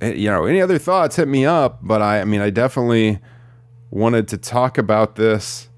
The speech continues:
right away here with all the listeners of Top Rope Nation. So as I said, forty years, Vince McMahon out the door just hours before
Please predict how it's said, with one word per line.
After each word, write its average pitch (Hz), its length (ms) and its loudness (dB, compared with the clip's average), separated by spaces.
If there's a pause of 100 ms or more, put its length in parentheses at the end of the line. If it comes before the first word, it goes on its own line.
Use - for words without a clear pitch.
(280)
right 131 420 0
away 98 600 -4 (400)
here 120 280 0
with 110 160 0
all 101 200 2
the 92 120 -2
listeners 87 680 -8 (340)
of 92 140 -8
Top 92 320 0
Rope 90 180 2
Nation. 78 520 -6 (560)
So 98 140 0
as 117 140 2
I 135 60 4
said, 92 240 0
forty 185 420 2
years, 117 640 -2 (720)
Vince 123 280 0
McMahon 110 680 0 (920)
out 151 320 0
the 131 80 0
door 107 640 2
just - 240 -6 (180)
hours 131 720 2 (540)
before 95 680 0